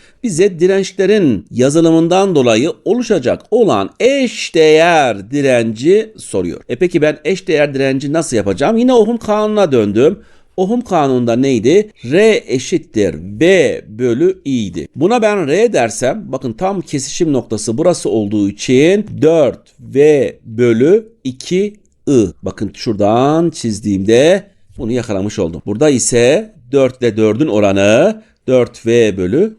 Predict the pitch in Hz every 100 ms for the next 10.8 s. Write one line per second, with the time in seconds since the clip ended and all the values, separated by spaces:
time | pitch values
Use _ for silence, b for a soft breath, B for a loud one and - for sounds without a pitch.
0 | _ 92 104 151 214 208 - 175 135 -
1 | 92 87 85 117 170 226 - 95 104 135
2 | 226 - - 147 190 - - 139 123 98
3 | 101 143 208 - _ _ 135 - 151 -
4 | b b - - 254 - 139 117 107 101
5 | 98 95 95 90 - 151 - 143 131 113
6 | - 98 190 240 170 131 - 98 87 80
7 | - - - 208 262 285 117 117 117 139
8 | 220 - - 113 117 113 113 180 254 -
9 | 92 92 117 113 127 151 214 220 - _
10 | - 110 135 110 98 104 190